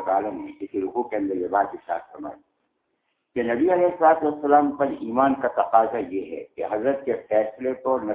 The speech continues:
صرف قبول کرنا ہے، بلکہ ایک عجیب بات بیان فرمائی کہ فیصلے کو قبول ہی نہیں کرنا، بلکہ اس فیصلے کے بارے میں دل میں کسی قسم کا شک اور ناگواری کا احساس بھی نہیں ہونا چاہیے۔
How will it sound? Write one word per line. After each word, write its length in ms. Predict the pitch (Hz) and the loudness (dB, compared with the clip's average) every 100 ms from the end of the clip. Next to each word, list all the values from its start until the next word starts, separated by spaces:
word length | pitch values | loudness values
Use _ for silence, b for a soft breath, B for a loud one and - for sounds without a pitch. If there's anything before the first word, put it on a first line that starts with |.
| - | -4
صرف 180 | 117 - | -6 -2
قبول 260 | 107 117 117 | -2 -2 -2
کرنا 280 | 113 123 135 | -4 -2 -8
ہے، 100 | - _ _ _ _ _ _ _ _ _ 107 | -10 _ _ _ _ _ _ _ _ _ 0
بلکہ 280 | 104 101 | 0 0
ایک 140 | 101 95 | -4 -4
عجیب 260 | 90 113 | -4 -2
بات 240 | 98 98 95 | 4 4 2
بیان 160 | 95 87 - | -4 -6 -8
فرمائی 320 | 82 82 - - | -10 -10 -14 -12
کہ 80 | - - | -12 -2
فیصلے 400 | 110 113 131 131 | 0 0 0 0
کو 120 | 131 - | 0 -2
قبول 260 | 101 123 143 | 0 0 0
ہی 120 | 139 | 0
نہیں 160 | 147 - | 0 0
کرنا، 280 | 101 87 80 - _ _ _ _ _ - | -4 -4 -12 -16 _ _ _ _ _ 2
بلکہ 260 | 127 135 | 4 4
اس 120 | 143 - - | 0 0 4
فیصلے 400 | 131 131 139 165 | 6 6 2 0
کے 100 | 143 | 4
بارے 280 | 123 131 147 | 6 6 6
میں 160 | 165 165 - - | 0 -2 -4 -2
دل 120 | 135 143 | 0 2
میں 100 | 156 - | 2 0
کسی 260 | 135 139 143 - | -4 -2 -2 0
قسم 300 | 131 127 127 | -2 -2 0
کا 120 | 120 - - | 0 0 -6
شک 300 | - 139 - - - _ _ _ _ _ _ _ _ _ _ _ - | 4 6 4 -6 -18 _ _ _ _ _ _ _ _ _ _ _ 2
اور 140 | 123 120 | 4 6
ناگواری 580 | 120 127 - 110 120 117 | 6 6 6 6 6 4
کا 80 | 117 | 0
احساس 400 | 95 98 - 107 - | 0 -2 0 0 0
بھی 80 | 101 | -8
نہیں 200 | 85 80 | -12 -12
ہونا 160 | 82 80 | -14 -14
چاہیے۔ 280 | - 82 | -16 -20